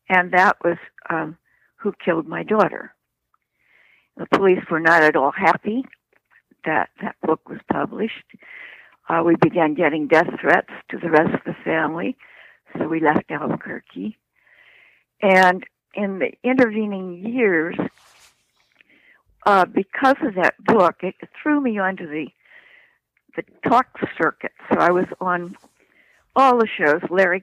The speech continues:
King and, and, uh, Good Morning America and Unsolved Mysteries and, uh, Sally Jessy Raphael. And it, that book became extremely well known.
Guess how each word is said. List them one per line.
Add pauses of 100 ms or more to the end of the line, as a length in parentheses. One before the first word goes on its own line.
(100)
King
and, (100)
and, (600)
uh,
Good
Morning
America
and
Unsolved
Mysteries
and, (640)
uh, (160)
Sally
Jessy
Raphael.
And (1040)
it, (1400)
that
book
became
extremely
well
known.